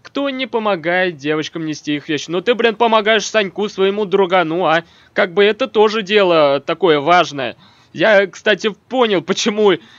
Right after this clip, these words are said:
я, э, не хотел этот мод проходить, потому что тут этот Семён грёбаный социофоб, который: "Во, блин, то-то, то-то, то-то".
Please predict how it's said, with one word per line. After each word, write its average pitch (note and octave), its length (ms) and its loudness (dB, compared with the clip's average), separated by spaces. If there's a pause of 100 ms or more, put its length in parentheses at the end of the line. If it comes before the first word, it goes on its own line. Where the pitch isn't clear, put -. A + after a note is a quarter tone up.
(100)
я, D3+ 1080 2
э, - 40 -6
не D#3 120 -4
хотел F#3 380 0
этот E3 260 -2
мод F#3 260 -2
проходить, G3+ 600 -2
потому F3+ 280 -2
что F#3+ 160 -14
тут F#3 260 -2
этот G#3+ 300 -2
Семён F#3 480 -6
грёбаный E3 500 -4
социофоб, D#3 680 -4
который: C#3 340 -8 (380)
"Во, C4 440 0
блин, A3 320 -4
то-то, A3+ 460 -4
то-то, G#3+ 420 -4
то-то". G3 520 -4